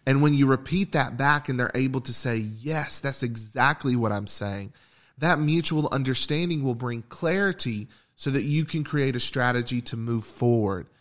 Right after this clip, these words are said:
I know that sounds all high and lofty, but these little bitty things that you can do, create a safe space like a table,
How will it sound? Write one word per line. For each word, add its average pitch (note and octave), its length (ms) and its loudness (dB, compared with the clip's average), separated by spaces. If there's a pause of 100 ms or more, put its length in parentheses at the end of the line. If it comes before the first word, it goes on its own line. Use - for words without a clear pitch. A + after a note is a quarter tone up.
(340)
I B2+ 40 -4
know D3 160 4
that D3 180 2
sounds C#3 440 0
all C#3 200 2
high B2 320 4
and A#2 180 -2
lofty, A2+ 520 0 (300)
but C3 120 -8
these C3+ 220 2
little F#3+ 460 8
bitty E3 300 2
things C#3+ 360 -2
that C3 180 -4
you B2+ 60 0
can C3 180 -2
do, A2 240 0 (260)
create C3 420 6
a F3 60 4
safe E3+ 340 2
space C3 520 0
like A2 220 -2
a C#3 60 -2
table, D3 560 0